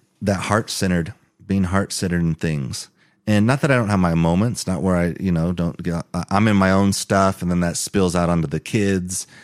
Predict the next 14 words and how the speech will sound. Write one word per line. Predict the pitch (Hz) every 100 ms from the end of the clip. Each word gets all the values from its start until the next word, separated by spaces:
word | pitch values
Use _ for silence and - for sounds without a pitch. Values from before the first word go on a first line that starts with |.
| - _ _
And | 92 87 85 82 80 _ - _ _ _
I | 110
think | - 147 - - _ _ _ _
an | 101
apology | 90 - 92 98 107 110 120
and | 95
asking | 87 87 - 87
for | - 82
forgiveness | - 78 82 92 95
can | 90
go | 78 78
a |
long | 73 76 76
way. | 73 65 92